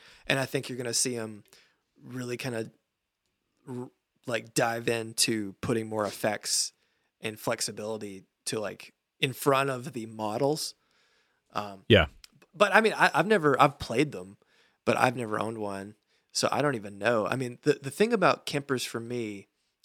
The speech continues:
Speaker 1: is everyone says they take pedals great and they do all this and that, and they do, but they don't react the same as an amp getting a pedal in front of it. And I feel like if they can get more of that right, that's gonna be more interesting to me.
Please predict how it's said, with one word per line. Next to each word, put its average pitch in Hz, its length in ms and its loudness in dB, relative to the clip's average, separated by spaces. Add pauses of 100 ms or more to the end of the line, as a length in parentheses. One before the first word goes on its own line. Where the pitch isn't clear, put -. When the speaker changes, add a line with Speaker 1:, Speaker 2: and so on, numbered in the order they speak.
(140)
Speaker 1:
is 113 480 -2
everyone 175 320 4
says 143 240 2
they 123 120 -4
take 120 260 -6
pedals 113 300 -4
great 107 260 -2
and 107 100 -14
they 107 60 -12
do 107 160 -8
all 107 80 -4
this 110 160 -8
and 107 80 -16
that, 101 200 -12 (460)
and 123 140 -8
they 123 100 -4 (160)
do, 135 440 4 (260)
but 123 100 -8
they 117 80 -6
don't 143 320 2
react 127 360 -2
the 113 60 -10
same 101 460 -8 (240)
as 107 140 -6
an 107 160 -16
amp 101 240 -10
getting 92 220 -8
a 85 40 -20
pedal 85 300 -16
in 80 60 -20
front 85 240 -16
of 87 80 -20
it. - 120 -20 (380)
And 104 120 -4
I 107 60 -6
feel 117 220 -2
like 101 400 -6
if 120 100 -2
they 123 140 0
can 107 180 -12
get 120 240 -2
more 127 160 0
of 95 140 -10
that 107 260 0
right, 151 260 -2 (920)
that's 110 240 0
gonna 101 320 -8 (1120)
be 139 100 -2
more 131 140 0
interesting 117 280 -6
to 101 60 -18
me. 104 360 -6